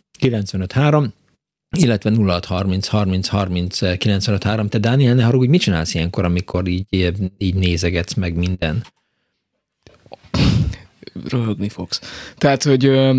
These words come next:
Speaker 2: ar-, arra gondoltam, hogy mi lenne, hogyha hirtelen egyszer csak azt mondanád, hogy akkor most meg szeretnéd hallgatni Korda György
Speaker 1: <laughs>
Speaker 2: Re-, Re-, Reptér
Speaker 1: Nem,
Speaker 2: című
Speaker 1: nem
Speaker 2: számát.
Speaker 1: szeretném, mert azzal mindig elveszítünk legalább egy hallgatót.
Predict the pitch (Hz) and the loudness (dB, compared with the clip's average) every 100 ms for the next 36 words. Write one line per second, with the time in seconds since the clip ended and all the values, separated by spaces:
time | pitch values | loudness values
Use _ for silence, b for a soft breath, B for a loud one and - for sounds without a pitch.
0 | 120 131 147 127 143 131 127 120 120 107 | 2 2 2 2 2 4 6 6 4 2
1 | 113 123 117 104 101 95 107 104 101 - | 4 4 4 2 0 -2 0 2 0 0
2 | 98 95 98 - 98 98 104 98 - 80 | 0 2 0 0 -4 -2 0 -2 -2 0
3 | 87 87 87 107 107 101 113 104 101 - | 2 2 0 0 0 0 0 0 -2 -4
4 | - - 107 - 101 101 101 - 107 104 | -4 -2 0 0 -2 -2 -2 0 -2 -2
5 | 95 107 - 107 98 - 104 - - 240 | -2 -4 0 0 2 0 2 0 -2 -6
6 | - 214 190 185 - 196 - - 160 - | -4 -4 -4 -2 0 2 0 -4 -2 -4
7 | 139 135 127 - 98 123 120 135 139 151 | -2 -2 0 0 0 2 2 2 2 2
8 | 175 127 107 95 170 107 117 135 135 151 | 0 -2 -2 0 0 2 2 0 0 0
9 | 143 135 127 139 143 151 120 117 117 117 | 2 2 2 2 2 4 2 2 0 -2
10 | - 110 120 120 113 120 104 101 101 135 | 0 -2 -2 -4 -2 -2 -2 -2 -2 -4
11 | - 101 110 98 - 131 139 | -2 -2 0 0 2 2 2